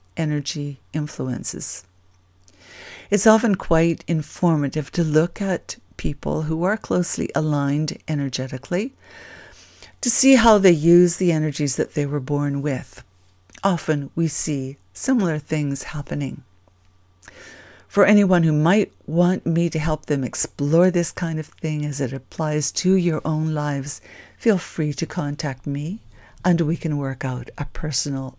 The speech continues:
approach to exploring this. This can be done on either a small scale or large scale, depending on your interests.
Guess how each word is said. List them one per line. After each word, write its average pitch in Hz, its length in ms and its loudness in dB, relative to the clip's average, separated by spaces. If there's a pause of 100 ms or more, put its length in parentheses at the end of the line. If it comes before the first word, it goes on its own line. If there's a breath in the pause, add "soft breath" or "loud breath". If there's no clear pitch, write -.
approach - 600 -8
to 185 200 -4
exploring 185 680 -4
this. - 400 -8 (840 loud breath)
This 233 160 2
can 180 120 4
be 160 120 2
done 135 440 0
on 151 220 -4
either 127 280 -4
a 139 60 -6
small 147 480 -4
scale 185 460 -6
or 262 180 -2
large 165 340 -2
scale, 139 440 -4 (340 loud breath)
depending 143 600 -2
on 135 180 -4
your 135 160 -8
interests. - 680 -10